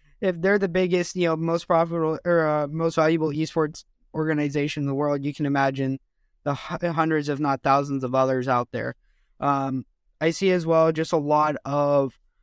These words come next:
um, development when it comes to,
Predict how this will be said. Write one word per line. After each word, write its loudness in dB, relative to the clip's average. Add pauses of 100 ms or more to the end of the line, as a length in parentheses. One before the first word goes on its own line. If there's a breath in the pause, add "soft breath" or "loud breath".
(220)
um, -2
development 0
when -2
it -8
comes -4
to, -2